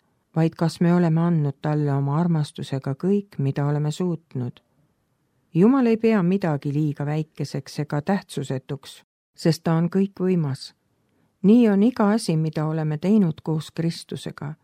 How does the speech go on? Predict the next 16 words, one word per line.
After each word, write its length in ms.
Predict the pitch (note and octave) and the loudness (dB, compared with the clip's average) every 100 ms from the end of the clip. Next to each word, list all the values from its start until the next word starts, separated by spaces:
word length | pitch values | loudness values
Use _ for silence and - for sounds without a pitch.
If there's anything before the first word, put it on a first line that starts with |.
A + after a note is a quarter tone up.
| _ _ _ - | _ _ _ -6
Kristuse 600 | F3+ G3 - D#3 - B2 | -2 -2 -4 -10 -8 -4
jaoks 560 | D3+ G3 G3 - - - | -2 -4 -6 -14 -18 -6
ja 100 | D#3 | -4
Kristuse 600 | - E3+ E3+ - E3+ D#3+ | -2 -4 -4 -12 -10 -6
kaudu, 520 | D#3 D3+ C#3 C#3 D3+ - _ _ | -4 -2 -4 -8 -10 -12 _ _
suur 460 | - E3+ F#3 G3+ F#3+ | -6 -2 0 -2 -8
saavutus. 880 | - D3+ D3 C3 _ D#3+ D3+ - _ _ _ _ _ _ _ _ _ _ - | -6 -6 -8 -14 _ -16 -16 -18 _ _ _ _ _ _ _ _ _ _ 0
Kas 200 | G3+ A3 | 0 2
me 120 | A3+ | 2
teeme 320 | A3 C4 A3 | 2 2 2
oma 220 | F3+ F3+ E3+ | 2 0 2
tööd 300 | G3+ F#3+ F3 | 2 2 2
ilma 280 | E3+ D#3+ | 0 2
uhkuse 540 | F3+ A3 - D3 C#3+ D3 | 0 -2 -6 -6 -4 -4
ja 340 | C#3+ C#3+ C#3+ - _ F#3+ | -4 -4 -6 -10 _ -4
edevuseta? 840 | A3 G3 C3+ C3+ C3 _ - | 0 0 -2 -6 -10 _ -12